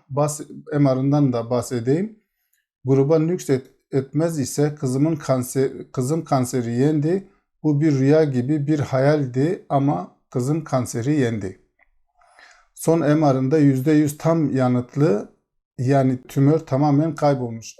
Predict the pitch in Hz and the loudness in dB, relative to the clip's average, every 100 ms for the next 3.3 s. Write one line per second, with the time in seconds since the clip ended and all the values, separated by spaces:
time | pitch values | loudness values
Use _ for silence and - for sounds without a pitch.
0 | 147 147 127 131 135 135 131 165 - 123 | -4 0 0 0 -2 -2 -2 -2 -4 -12
1 | - 156 143 151 139 151 147 123 - 143 | -8 -6 -2 0 0 -2 -4 -10 -2 0
2 | 131 127 - 120 127 139 175 - 147 151 | 2 0 -2 -2 0 0 0 -2 -2 0
3 | 143 160 165 | 2 0 -2